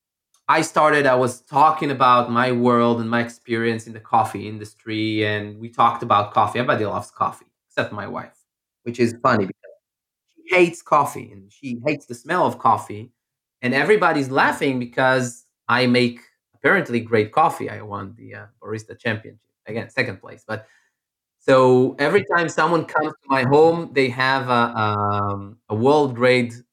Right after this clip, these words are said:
cup of coffee, and my wife doesn't drink any kind of coffee. So it's really, it's funny, but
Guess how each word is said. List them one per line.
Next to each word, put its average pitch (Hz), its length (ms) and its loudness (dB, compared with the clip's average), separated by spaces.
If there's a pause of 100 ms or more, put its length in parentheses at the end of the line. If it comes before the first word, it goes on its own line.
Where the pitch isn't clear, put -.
cup 117 200 0
of 113 140 -8
coffee, 127 640 2 (340)
and 131 160 0
my 123 140 0
wife 120 420 2
doesn't 107 280 -4
drink 104 280 -14
any 104 160 -16
kind 98 200 -20
of - 120 -20
coffee. - 360 -14 (180)
So 107 240 -20 (480)
it's 120 160 -14
really, 147 300 4
it's 120 120 -4
funny, 156 300 0
but 127 340 -2